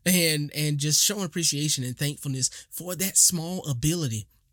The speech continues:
which is huge at the moment, but for the ability to smell and taste. And, like, that may be something simple,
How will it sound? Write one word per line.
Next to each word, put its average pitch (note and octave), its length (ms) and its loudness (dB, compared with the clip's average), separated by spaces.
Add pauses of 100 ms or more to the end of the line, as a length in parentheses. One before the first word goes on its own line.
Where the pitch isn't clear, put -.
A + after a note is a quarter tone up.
which E3 160 4
is C#3 180 6
huge F3 280 2
at B2+ 120 0
the C3+ 60 -2
moment, B2 640 -2
but E3 320 2
for F#3 200 0
the F3 120 -4
ability D3+ 460 0
to F3 180 4
smell C3 640 4
and C#3+ 180 -2
taste. - 600 2 (280)
And, D#3+ 120 -2
like, C#3+ 160 -2
that F3 160 0
may F#3+ 160 2
be F3+ 100 -2
something D#3 380 4
simple, D#3 600 4